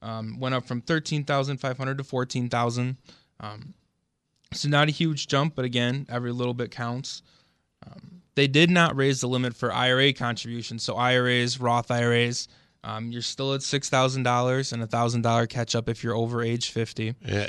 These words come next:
Speaker 2: so that stays the same as twenty twenty-one.
Speaker 1: Yep, all that
Speaker 2: Okay.
Speaker 1: stays the same. Uh, unfortunately, they didn't raise that for us at all. Um, the Roth I R A phase out did go up, so the amount of income,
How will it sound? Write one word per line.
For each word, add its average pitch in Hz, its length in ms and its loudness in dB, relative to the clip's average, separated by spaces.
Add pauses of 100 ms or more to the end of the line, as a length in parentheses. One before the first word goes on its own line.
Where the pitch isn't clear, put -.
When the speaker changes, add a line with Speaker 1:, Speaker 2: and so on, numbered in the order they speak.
Speaker 2:
so 110 160 -2
that 110 220 4
stays 117 340 2
the 107 60 4
same 117 280 2
as 107 120 2
twenty 127 240 2
twenty-one. 110 600 0 (300)
Speaker 1:
Yep, 139 160 4 (120)
all 120 180 0
that 131 100 4
Speaker 2:
Okay. 127 80 0
Speaker 1:
stays 127 240 -4
the 131 80 -6
same. 117 400 -8 (100)
Uh, 113 180 -10
unfortunately, 160 540 2
they 143 180 6
didn't 139 240 4
raise 131 260 4
that 123 220 2
for 120 160 -6
us 117 220 -4
at 117 80 -6
all. 110 200 -8 (800)
Um, 110 360 -14 (300)
the 131 520 2 (140)
Roth 139 420 0
I 151 140 2
R 135 120 2
A 127 240 4
phase 156 420 0
out 139 300 0
did 143 220 2
go 143 160 6
up, 117 300 4
so - 160 -2
the 131 80 6
amount 127 220 6
of 113 80 -2
income, 131 540 -2